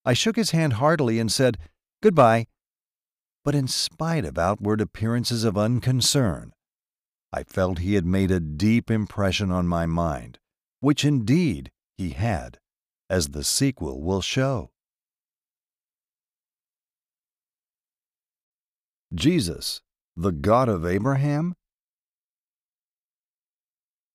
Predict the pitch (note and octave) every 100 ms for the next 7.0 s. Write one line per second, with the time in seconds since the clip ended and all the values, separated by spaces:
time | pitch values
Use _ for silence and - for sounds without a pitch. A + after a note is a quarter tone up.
0 | - C3+ B2 A2 A#2 F3 F3+ A#2+ D2 G#1
1 | - _ _ _ _ - G2+ G#2 C3+ D#3+
2 | E3 D3+ F#2+ G2 F#2+ E2 E2 D2+ - A2+
3 | G#2 B1 C2 - G#2 G2+ D#2 F#2 C3+ D3+
4 | G#2 A2 B2 F2 D#2+ F2+ F2+ F#2 G#2+ G2+
5 | F#2 F2+ F#2+ F#2 _ - E3+ C3 D#2+ -
6 | D#2+ D2 C2+ B1 A#1+ F#2 C2+ - -